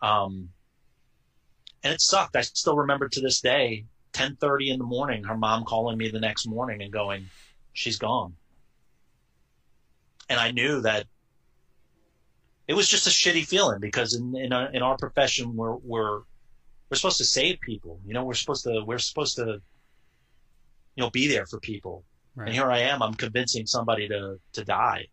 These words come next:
Speaker 1: like, to, to just let go. And it hurt, man. I, when I was driving over there, um, to wait for the funeral home to come pick her up,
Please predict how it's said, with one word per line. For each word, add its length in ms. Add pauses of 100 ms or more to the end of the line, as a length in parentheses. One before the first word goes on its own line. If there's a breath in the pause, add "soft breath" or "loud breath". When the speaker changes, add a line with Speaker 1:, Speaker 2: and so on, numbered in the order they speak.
Speaker 1:
like, 180
to, 140 (140)
to 140
just 240
let 180
go. 320 (880)
And 100
it 100
hurt, 260
man. 260
I, 140 (120)
when 140
I 100
was 140
driving 380
over 200
there, 460 (180)
um, 520 (100)
to 100
wait 220
for 60
the 100
funeral 380
home 240
to 80
come 160
pick 180
her 160
up, 220